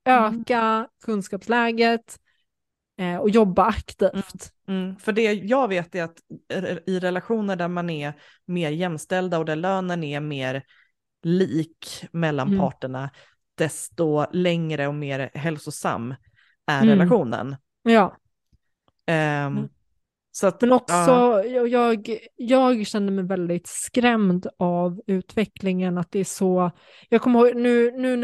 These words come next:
Speaker 2: när valet var så gör man ju en sån här, mm, jag vet inte, val i
Speaker 1: Si-
Speaker 2: skolan.
Speaker 1: Ja, okej.
Speaker 2: I nian gör man ju att ni-, niorna får välja, och att det var jätte-, jättemånga som då hade, och pojkarna som röstade, liksom, på Sverigedemokraterna.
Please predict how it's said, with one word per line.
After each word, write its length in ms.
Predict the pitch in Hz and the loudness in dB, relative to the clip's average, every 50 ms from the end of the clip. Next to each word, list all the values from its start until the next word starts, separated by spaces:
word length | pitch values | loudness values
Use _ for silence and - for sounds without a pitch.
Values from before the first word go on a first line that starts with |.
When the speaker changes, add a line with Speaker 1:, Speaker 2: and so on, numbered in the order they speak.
| 240 269 226 | -4 -4 -4
Speaker 2:
när 160 | 233 240 233 | -2 -2 -2
valet 440 | 240 277 277 254 226 214 208 196 - | 0 2 2 2 2 0 -2 -4 -4
var 120 | 196 196 | -4 -4
så 140 | 185 - 220 | -4 -4 -4
gör 140 | 202 196 190 | -4 -2 -2
man 180 | 196 190 185 | -2 -2 -2
ju 60 | 185 185 | -2 -2
en 60 | 175 | -4
sån 140 | - 190 190 | -4 -4 -6
här, 160 | 185 175 175 | -4 -4 -4
mm, 360 | 175 185 240 233 202 180 208 247 247 - 208 - - - _ _ _ _ _ _ | -6 -6 -6 -6 -4 -6 -6 -6 -10 -20 -18 -18 -18 -18 _ _ _ _ _ _
jag 180 | - 214 214 208 | -4 -2 -2 0
vet 100 | 196 190 | 2 0
inte, 240 | 190 196 208 214 185 - _ | 0 0 -2 -4 -6 -8 _
val 360 | - 226 233 220 214 208 208 | 2 4 4 6 6 4 4
i 40 | 202 | 4
Speaker 1:
Si- 60 | 233 | 2
Speaker 2:
skolan. 760 | 208 - 247 240 214 - 208 220 226 208 170 190 202 196 190 170 _ _ _ _ _ - | 2 0 -2 -4 -2 0 2 4 4 2 2 -2 -8 -8 -8 -8 _ _ _ _ _ -2
Speaker 1:
Ja, 160 | 214 202 190 | -2 0 0
okej. 180 | 190 226 220 - | 0 0 -2 -2
Speaker 2:
I 200 | 240 233 226 226 | -4 -6 -4 0
nian 220 | 233 233 220 208 208 | 2 4 4 4 4
gör 160 | 190 170 165 | 2 2 0
man 160 | 170 175 180 | 0 -2 -2
ju 40 | 175 | -2
att 100 | 175 - | -4 -4
ni-, 480 | - 196 202 190 190 185 180 180 190 240 | -4 -4 -2 0 0 0 0 -2 -4 -4
niorna 360 | 220 196 196 190 190 185 185 175 | -4 -2 -2 -2 -2 -2 -4 -6
får 120 | - 185 | -8 -8
välja, 280 | 185 175 175 175 190 - | -8 -6 -4 -4 -2 -2
och 80 | 202 | -2
att 100 | 185 - | -2 -2
det 60 | - | -4
var 120 | 196 196 196 | -4 -4 -2
jätte-, 300 | 196 190 180 - - 190 | -2 -2 -4 -4 -4 -6
jättemånga 500 | 175 - 180 185 196 196 190 185 180 - - _ _ _ _ _ - | -4 -2 -2 -2 -2 -2 -2 -2 -4 -4 -8 _ _ _ _ _ -8
som 180 | - 196 190 | -2 0 2
då 100 | 180 185 180 | 4 4 4
hade, 380 | 175 180 175 190 185 185 180 - - - - - - - | 4 2 0 0 -2 -2 -4 -8 -10 -20 -20 -12 -4 0
och 120 | 233 - | 2 4
pojkarna 680 | - 240 226 214 - - 269 269 254 277 262 220 202 | 6 6 6 6 4 4 2 2 2 2 2 2 2
som 160 | 196 - 214 208 | 2 2 2 2
röstade, 300 | 214 - - - 196 185 | 2 0 -2 -4 -4 -4
liksom, 180 | 180 170 185 | -4 -4 -6
på 60 | 170 - | -6 -2
Sverigedemokraterna. 960 | - 233 214 202 190 190 190 - 220 214 214 208 - - 214 208 208 214 | 2 4 4 4 4 2 2 4 4 2 2 2 0 -2 -2 0 0 0